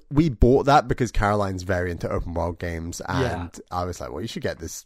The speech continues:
Speaker 1: open world games on P S five, you'll love it." And she was like, "Yeah," and she played, like, twenty hours and has dropped off it, and she's,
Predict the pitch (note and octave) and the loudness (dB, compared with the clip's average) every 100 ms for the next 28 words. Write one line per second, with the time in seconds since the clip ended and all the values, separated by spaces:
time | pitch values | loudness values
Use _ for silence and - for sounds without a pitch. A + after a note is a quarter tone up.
0 | - G#2+ - A2 C#3 G2+ F2 G2+ A#2 - | -10 -10 -4 -4 -2 -4 -4 0 0 2
1 | A2 C#3+ B2 G2 F#2 G2 B2+ D3+ G#2 F#2 | 2 4 2 0 -2 -2 0 0 -2 -6
2 | F2 - F#2+ F2+ F#2 F2+ D3 F3 G2+ D3 | -10 -10 -10 -10 -10 -8 -6 -6 -4 -4
3 | - A#2 G2 F2+ - G2+ F#2 F#2 F#2 F2+ | 0 0 0 -4 -2 -2 0 -2 -2 -4
4 | F#2 E2+ F2+ F#2 - F#2 - F#2+ F2+ E2 | -8 -10 -6 -8 -6 -8 -6 -8 -8 -8
5 | F2 F2+ - C#3 A2+ | -10 -10 0 0 0